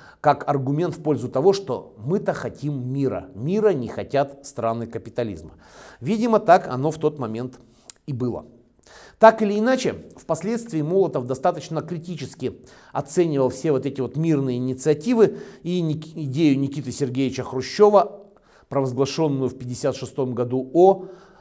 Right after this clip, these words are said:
мирном сосуществовании двух общественно-экономических систем. В своих беседах с Феликсом Чуевым журналистам, которые были записаны уже в восьмидесятые годы, а, Молотов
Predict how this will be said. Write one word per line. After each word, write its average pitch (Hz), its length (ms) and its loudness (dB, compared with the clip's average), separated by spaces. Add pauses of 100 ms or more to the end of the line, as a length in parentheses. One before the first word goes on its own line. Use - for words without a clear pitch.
(1300)
мирном 190 580 4
сосуществовании 156 1000 4
двух 131 440 0
общественно-экономических 131 1200 -2
систем. - 460 -8 (340)
В - 60 -20
своих 151 480 -2
беседах 131 480 -4
с - 80 -14
Феликсом 131 480 -6
Чуевым 190 720 -4 (400)
журналистам, 135 720 -4 (200)
которые 123 380 -4
были 127 160 -4
записаны 123 460 -8
уже 113 160 -6
в 107 40 -6
восьмидесятые 139 720 -2
годы, 151 440 -2 (420)
а, 117 200 -4
Молотов 170 420 0